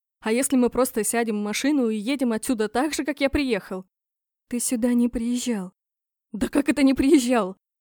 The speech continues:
Когда я проснулся дома и увидел договор на тумбочке, я собрался и сел в машину. Вот она, возле изгороди». Я подбегаю к окну, чтобы показать, но там пусто. Нет никакой машины.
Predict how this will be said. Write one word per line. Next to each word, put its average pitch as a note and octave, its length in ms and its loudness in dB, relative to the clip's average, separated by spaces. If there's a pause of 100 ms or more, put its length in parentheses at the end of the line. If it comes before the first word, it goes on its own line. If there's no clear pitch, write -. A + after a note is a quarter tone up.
Когда A#3 240 4
я D4 140 6
проснулся C4 500 2
дома B3 400 4
и A3+ 60 2
увидел A#3 400 2
договор A3 400 0
на A3+ 140 0
тумбочке, C#4 600 0
я G#3+ 140 -2
собрался A#3 520 0
и A3 40 -4
сел B3+ 240 2
в C4 40 4
машину. C4 500 2
Вот C#4 240 2
она, A3 140 0
возле C4+ 360 4
изгороди». F#3+ 500 -4 (680)
Я A3+ 160 2
подбегаю G3+ 540 -2
к - 100 -18
окну, A3+ 420 -2
чтобы F#3+ 280 -8
показать, G#3 600 -6 (140)
но A3+ 160 -2
там A3+ 220 -6
пусто. - 420 -6 (760)
Нет A#3+ 360 2
никакой G#3+ 500 -4
машины. G#3 560 -6